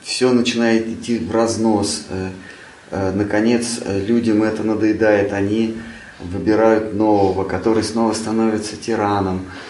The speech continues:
э, в-, более жестоким или менее жестоким. Поскольку это происходит циклично, то неважно, когда это было. Это было тысячу раз. Э,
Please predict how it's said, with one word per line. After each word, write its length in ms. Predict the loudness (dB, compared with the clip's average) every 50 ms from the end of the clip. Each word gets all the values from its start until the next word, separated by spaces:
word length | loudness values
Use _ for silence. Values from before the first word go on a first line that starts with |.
| -18 -18 -20 -20 -20 -20 -20 -16
э, 380 | -12 -10 -8 -4 -2 0 0 0
в-, 720 | 0 -2 -6 -10 -12 -14 -14 -16 -20 -20 -20 -20 -18 -16
более 420 | -8 0 4 6 6 8 6 6 4
жестоким 640 | 2 0 -2 -2 0 0 0 0 0 -2 -2 0
или 120 | 0 0 0
менее 400 | 0 2 2 2 2 2 0 -2
жестоким. 500 | -2 -4 -8 -8 -8 -8 -6 -8 -10 -12 -12 -14 -18 -18 -20 -20 -20 -20 -20 -20 -20 -6
Поскольку 560 | -4 -4 -4 -2 0 0 2 2 2 2 2 2
это 320 | 4 4 4 4 4 2
происходит 800 | 0 0 -4 -6 -6 -6 -6 -4 0 2 2 4 4 2 -2 -2 -4 -6 -10 -10 -14 -18 -20 -20 -20 -20 -20 -20 -20 -20 -20 -20 -20 -20 -20 -20 -20 -20 -20 -20 -20 -20 -20 -20 -20 -20 -20 -18 -12
циклично, 640 | -12 -12 -8 -4 -2 0 0 0 -2 -6 -6 -6 -8 -8 -8
то 120 | -4 -2 0
неважно, 640 | 2 2 2 2 4 2 2 2 2 0 -2 -4 -2
когда 480 | -2 -4 -4 -2 0 0 0 0 0
это 160 | -4 -8 -10
было. 260 | -12 -10 -10 -8 -4 -2
Это 140 | -2 0 0
было 320 | 2 2 2 2 2 2
тысячу 360 | 2 2 0 0 2 2 0
раз. 300 | 0 0 -2 -4 -8 -12 -16 -18 -20 -20 -20 -20 -20 -20 -20 -20 -20 -20 -20 -20 -20 -20 -20 -20 -20
Э, 40 | -18